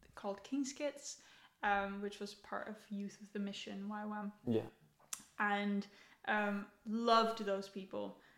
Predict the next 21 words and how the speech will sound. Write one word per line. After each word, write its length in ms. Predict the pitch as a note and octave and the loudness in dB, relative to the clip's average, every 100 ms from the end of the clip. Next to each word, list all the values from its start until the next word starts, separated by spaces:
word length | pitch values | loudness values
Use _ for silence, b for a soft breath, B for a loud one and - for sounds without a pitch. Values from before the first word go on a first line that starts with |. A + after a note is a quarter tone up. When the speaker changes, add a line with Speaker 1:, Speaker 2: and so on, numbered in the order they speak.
| b - | b 2
Speaker 1:
um, 360 | G#3 G3 G3 | 4 4 2
still 380 | G3+ - A#3 A3 | -4 0 4 4
do. 240 | G#3 F3 G3 - B - | 4 0 -6 -14 B 2
Um, 340 | G3+ F#3+ F#3+ F#3+ | 6 8 6 4
I 160 | G3+ | 2
still, 440 | G#3 - G#3+ G3+ G3+ - - - | 2 2 2 2 0 -6 -12 -4
like, 240 | F#3 - | -2 -2
some, 240 | - G#3 G3+ - - | -4 -4 -4 -8 -4
I'm 260 | G#3 G3 | -2 -2
in 160 | G#3 G#3 | -2 -2
contact 500 | G#3 F#3+ - - - | -2 -8 -8 -10 -8
with 200 | G3+ - | -8 -8
many 220 | G#3 G#3+ | -8 -8
of 100 | A3 | -6
them. 180 | G3+ G3+ - B B - | -6 -6 -8 B B 4
But 260 | G#3 - - | 6 6 4
it 60 | A#3+ | 6
was 220 | B3 G3+ | 6 8
then 360 | A3+ A3 G#3 G3+ | 8 10 6 6
that, 300 | F#3+ - - | 6 6 4
uh, 380 | G3+ F#3+ F#3 | 4 4 2